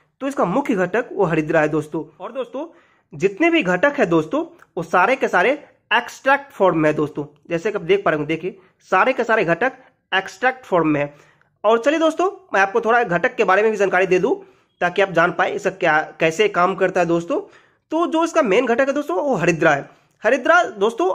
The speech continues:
आपके किचन में पड़ी हुई चीज दोस्तों, हल्दी। दूसरा घटक है दोस्तों, तुलसी।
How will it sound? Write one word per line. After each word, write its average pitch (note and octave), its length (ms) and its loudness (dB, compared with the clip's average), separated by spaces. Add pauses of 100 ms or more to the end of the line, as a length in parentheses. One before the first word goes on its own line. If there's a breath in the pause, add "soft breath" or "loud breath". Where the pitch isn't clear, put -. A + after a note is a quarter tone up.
(120)
आपके A#3+ 260 0
किचन D4+ 320 -4
में D#4 80 0
पड़ी C#4+ 220 2
हुई C#4+ 180 -2
चीज C#4+ 340 -6
दोस्तों, B3 420 0 (340)
हल्दी। B3 460 2 (100)
दूसरा A3+ 320 -8
घटक A#3 300 -6
है G3+ 60 0
दोस्तों, E3 300 -2 (360 soft breath)
तुलसी। F#3 400 -4